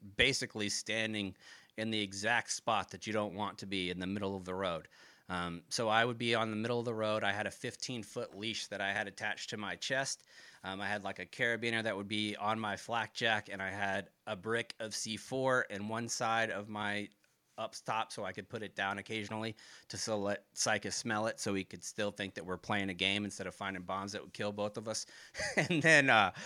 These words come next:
so we just rolling down the road and having a good old time and doing, finding I E Ds and blowing 'em up in place and shit. And then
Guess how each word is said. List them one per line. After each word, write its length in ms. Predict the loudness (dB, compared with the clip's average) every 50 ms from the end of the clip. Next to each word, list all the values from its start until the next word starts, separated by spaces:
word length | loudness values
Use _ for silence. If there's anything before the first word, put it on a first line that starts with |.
| -10 -2 2
so 140 | 4 6
we 100 | 8 8
just 180 | 8 8 6 6
rolling 380 | 8 10 12 12 12 12 10 10
down 240 | 12 12 12 12
the 80 | 10 8
road 360 | 10 12 12 12 12 12 10
and 80 | 8 8
having 260 | 8 10 10 10 8
a 60 | 4 2
good 180 | 4 6 8
old 240 | 8 8 6 4 4
time 400 | 2 2 4 6 6 6 6 4
and 100 | 2 2
doing, 460 | 2 4 4 4 4 2 2 0 -2 -6 -12 -16 -2 4
finding 480 | 8 8 10 10 8 6 4 2 0 4
I 180 | 6 8 8 8
E 60 | 6
Ds 260 | 4 4 4 4 2
and 120 | 0 0
blowing 220 | 2 4 4 4 4
'em 100 | 2 0
up 100 | -2 -4
in 120 | -6 -6
place 340 | -2 2 2 2 2 0 -2
and 100 | -6 -6
shit. 320 | -4 0 2 2 2 0 -2 -14 -20 -20 -20 -20 -14 -8 -4
And 140 | -2 2 4
then 420 | 6 6 6 6 6 4 0